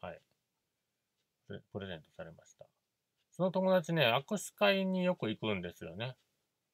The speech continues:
だから、握手券だけ抜いて、シーディーだけいただいたっていう感じです。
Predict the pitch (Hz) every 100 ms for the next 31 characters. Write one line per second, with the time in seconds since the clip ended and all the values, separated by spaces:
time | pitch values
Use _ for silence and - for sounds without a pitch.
0 | _ _ _ _ _ _ _ 127 - 104
1 | 101 98 98 95 - - 110 - - 131
2 | 127 120 120 120 120 - 127 104 92 -
3 | 110 113 95 85 85 85 85 82 92 _
4 | 160 - 82 _ _